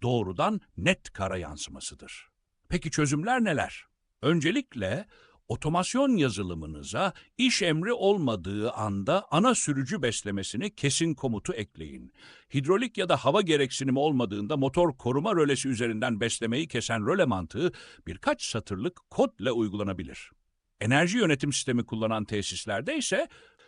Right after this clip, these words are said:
kilovolt, amper ve kilowatt değerlerindeki eşik değişimlerini gerçek zamanlı takip edip beklenmedik gece yüklerine anlık alarm ürettirmek,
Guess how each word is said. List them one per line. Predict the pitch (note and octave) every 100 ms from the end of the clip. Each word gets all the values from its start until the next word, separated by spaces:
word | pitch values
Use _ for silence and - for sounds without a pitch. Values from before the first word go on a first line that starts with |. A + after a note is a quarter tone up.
| _ -
kilovolt, | C#3 B2+ G2+ B2 B2 -
amper | E3+ G3 B2+ F#2+
ve | F2+
kilowatt | - C3+ A#2 E3+ -
değerlerindeki | B2+ A2+ G2+ F#2 F2+ F2 - A2
eşik | A2 F#3 - A2+
değişimlerini | A2 G2+ G2 F#2+ F#2 F2
gerçek | G2+ G#2 B3+ -
zamanlı | E3 B2 G#2 F2+
takip | - F#2+ F2+ G2+
edip | F#2+ F#3+ - - - - _
beklenmedik | F#2+ - G#2 G3+ C4 G#3+ F3+ - -
gece | C3 G3+
yüklerine | A#3+ D3+ - C3 B2+ C3+
anlık | C3 - B2 G#3 -
alarm | A#2+ C3+ F3
ürettirmek, | C#3 A2 - G2+ F#2+ G3 -